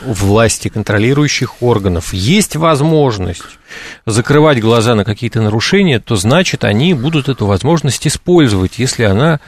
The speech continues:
приносит им определенный доход. Трагедии случаются, все это прекрасно помнят, но, а, случаются редко. И поэтому, э, считают всегда, что,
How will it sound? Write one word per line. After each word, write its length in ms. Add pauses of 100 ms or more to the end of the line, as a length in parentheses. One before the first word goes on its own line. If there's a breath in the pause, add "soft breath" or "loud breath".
(160 loud breath)
приносит 560
им 280
определенный 600
доход. 600 (420 loud breath)
Трагедии 520
случаются, 840
все 200
это 140
прекрасно 520
помнят, 520
но, 340 (400 loud breath)
а, 320
случаются 800 (300)
редко. 640 (640 soft breath)
И 80
поэтому, 840
э, 340
считают 540
всегда, 720 (380)
что, 340